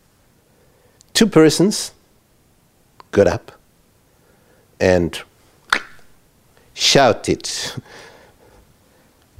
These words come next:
"What? Heavenly sanctuary? We've never heard anything like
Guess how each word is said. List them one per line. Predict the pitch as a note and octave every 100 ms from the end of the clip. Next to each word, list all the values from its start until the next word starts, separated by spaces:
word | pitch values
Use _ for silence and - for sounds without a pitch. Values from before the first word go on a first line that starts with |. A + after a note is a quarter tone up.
| - -
"What? | - - B3 B3 - - - _ _ _ _
Heavenly | - - D3 A3 F#3+ F3
sanctuary? | - - E3 A3 - - A#3+ C4 - _ _ _
We've | A#2+ A#2+
never | C#3+ C#3 B2+
heard | B2+ B2+ B2
anything | A#2+ A#2+ B2 A2
like | G#2+ F#2+ - -